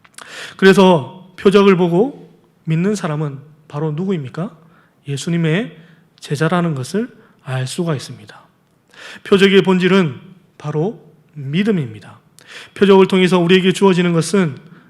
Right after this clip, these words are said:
바로 믿음이라라고 우리에게 말씀하고 있습니다. 그리고 그것을 믿는 자가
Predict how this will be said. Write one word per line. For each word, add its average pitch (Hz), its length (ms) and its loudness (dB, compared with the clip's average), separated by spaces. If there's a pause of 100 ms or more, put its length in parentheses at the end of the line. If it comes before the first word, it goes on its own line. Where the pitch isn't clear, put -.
(100)
바로 185 480 -2 (380)
믿음이라라고 196 840 0
우리에게 160 500 -8 (160)
말씀하고 143 580 -8
있습니다. - 480 -20 (580)
그리고 165 220 -2
그것을 170 580 -6 (300)
믿는 165 340 -6
자가 151 400 -8